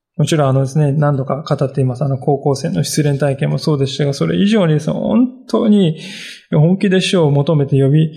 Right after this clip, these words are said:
求めて叫んだという経験はですね、大学生時代に、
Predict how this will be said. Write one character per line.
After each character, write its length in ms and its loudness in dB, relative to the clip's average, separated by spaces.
求 240 2
め 80 2
て 100 0
叫 380 0
ん 80 0
だ 120 2
と 120 0
い 80 2
う 40 0
経 200 0
験 160 0
は 60 2
で 40 -2
す 80 0
ね、 60 -2
大 200 2
学 200 0
生 180 0
時 100 0
代 200 2
に、 120 -2